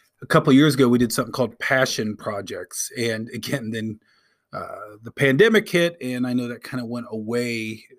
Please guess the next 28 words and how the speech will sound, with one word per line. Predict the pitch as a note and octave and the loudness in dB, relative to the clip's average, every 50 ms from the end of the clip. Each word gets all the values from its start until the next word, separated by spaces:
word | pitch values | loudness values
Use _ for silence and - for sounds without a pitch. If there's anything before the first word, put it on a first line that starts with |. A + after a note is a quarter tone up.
| - - | -20 -18
uh, | - - - - - - - - - - - _ _ _ _ _ | -16 -16 -16 -16 -16 -18 -18 -20 -20 -20 -20 _ _ _ _ _
partially. | - - C3+ B2 A#2 - - G2 F#2 | -4 0 0 0 0 -2 -8 -10 -12
So | F#2+ - - A#2+ - | -10 -10 -10 -6 -2
I, | - C3+ C#3+ C#3+ | 2 2 2 2
I | - C#3+ | 4 4
know | C#3+ D3+ E3 | 6 6 6
we're | E3+ E3 D3+ | 6 4 4
trying | D#3 - E3 D#3 D3+ | 2 2 2 2 2
to | D3 C#3 | 2 2
bring | A2 C3+ C#3 C#3 C3+ | 2 2 2 2 2
back | B2+ C3+ C3+ C#3 C#3 C3+ - A#2+ | 2 2 2 2 0 -2 -2 -4
or | A#2+ A#2 A#2+ | -4 -2 -2
at | A#2+ | -2
least | C3 C3+ C3 - - | -2 -2 -2 -2 -4
consider | - A2+ G#2 - - C3+ C3 C3 | -8 -4 -4 -2 0 2 2 2
things | B2 - - B2+ B2 B2 A2+ | 2 0 -2 0 0 0 -2
comparable | - - - C3+ C3 A#2+ - B2+ B2+ B2+ B2 | -4 -8 -6 -6 -6 -4 -4 -6 -4 -4 -6
to | A#2+ | -8
passion | - - C3 B2+ B2 - - B2+ B2 | -6 -4 -2 -2 -2 -2 -6 -10 -6
projects. | - B2+ B2+ B2+ B2 C3 B2+ - - _ - - - - - _ _ | -2 0 0 0 0 -2 -4 -4 -10 _ -20 -20 -20 -20 -20 _ _
What | - B3+ C4+ | 0 2 4
are | D4 C#4 A#3 | 4 4 6
the | G#3 F#3+ | 6 4
things | D3+ - E3+ D3+ D3 C3 | 4 4 4 4 4 4
that | C#3+ A#2 | 2 0
you're | B2 B2+ A2+ - - - - - - | 2 0 0 -2 -6 -12 -14 -12 -4
passionate | - A#2+ A#2 A2+ - - - G2+ G2 F2 - _ | -2 0 0 0 -2 -4 -8 -8 -10 -10 -10 _
about? | F#2 F2+ F2+ F2+ D2+ G2 - | -12 -10 -8 -8 -10 -10 -12